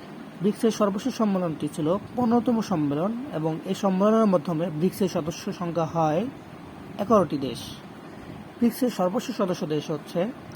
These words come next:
আর্জেন্টিনা, মিশর, ইথিওপিয়া, ইরান,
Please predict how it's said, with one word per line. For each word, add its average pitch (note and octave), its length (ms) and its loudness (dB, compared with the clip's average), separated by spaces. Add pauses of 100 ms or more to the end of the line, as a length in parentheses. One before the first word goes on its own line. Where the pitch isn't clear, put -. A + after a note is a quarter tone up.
আর্জেন্টিনা, E3 680 2 (480)
মিশর, F3 440 2 (480)
ইথিওপিয়া, D#3+ 640 2 (440)
ইরান, E3 300 4